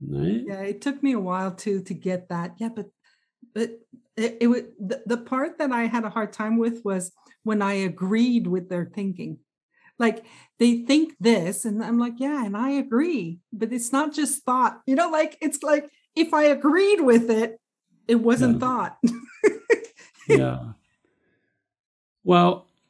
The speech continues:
Speaker 1: all of that has to do with the content. So if we focus on their content or my content, you won't even realize you're thinking.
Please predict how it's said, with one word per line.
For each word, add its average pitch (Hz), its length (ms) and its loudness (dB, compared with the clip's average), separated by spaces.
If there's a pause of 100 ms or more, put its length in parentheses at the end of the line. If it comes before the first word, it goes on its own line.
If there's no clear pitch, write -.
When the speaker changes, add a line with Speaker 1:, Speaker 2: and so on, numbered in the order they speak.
(120)
Speaker 1:
all 226 260 4
of 208 80 2
that 175 180 4
has 147 240 0
to 147 100 -8
do 147 200 4
with 131 160 2
the 113 100 -2
content. 151 760 0 (1600)
So 156 260 4
if 147 140 4
we 160 80 4
focus 202 540 2
on 143 340 2
their 156 240 2
content 151 600 2
or 123 120 0
my 135 300 2
content, 131 760 -4 (200)
you 160 200 6
won't 202 200 8
even 135 300 6
realize 123 540 2
you're 113 140 -4
thinking. - 480 -4